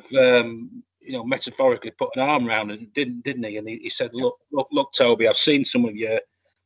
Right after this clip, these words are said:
um, some of your clips. I like, you know, I like what you're about." And, you know, he's back in the fold. He played against the Norwich ga-, in the Norwich game, and he's just, he's just not looked back, hasn't he? And I, I just think, and, and as a player as well, he's,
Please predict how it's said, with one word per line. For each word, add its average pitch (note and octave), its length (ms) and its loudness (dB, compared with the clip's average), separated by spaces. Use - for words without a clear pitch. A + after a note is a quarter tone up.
um, A2 360 2
some C#3+ 180 4
of A#2 80 2
your A2 120 -6
clips. A#2+ 380 2
I A2 60 2
like, A#2+ 320 2
you C3 120 -8
know, A2 120 -2
I A2 40 0
like A#2+ 240 2
what A2+ 140 -4
you're A2 140 -8
about." A#2+ 420 0
And, B2 300 -4
you D#3 80 -8
know, D3 100 -2
he's B2+ 140 -2
back D3 220 0
in B2+ 100 2
the B2 80 2
fold. C3 400 4
He A#2+ 140 -4
played C3+ 160 6
against B2 300 -2
the A#2+ 40 -10
Norwich A#2+ 460 0
ga-, A#2+ 180 -2
in A#2+ 140 -10
the A#2 60 -10
Norwich A#2 440 -4
game, A2 200 -4
and A#2+ 100 -8
he's C3 100 -12
just, - 260 -4
he's C#3+ 140 -2
just F3+ 180 2
not D3 200 4
looked B2 200 4
back, F3 220 2
hasn't E3 260 0
he? A#2 140 4
And A2 100 0
I, A#2 100 -2
I C#3+ 80 -4
just E3 180 0
think, C3 300 -2
and, C#3 240 -4
and C3+ 320 -6
as B2+ 140 -4
a C3 40 -6
player D3+ 280 4
as A#2 140 0
well, C3+ 220 4
he's, A#2+ 180 0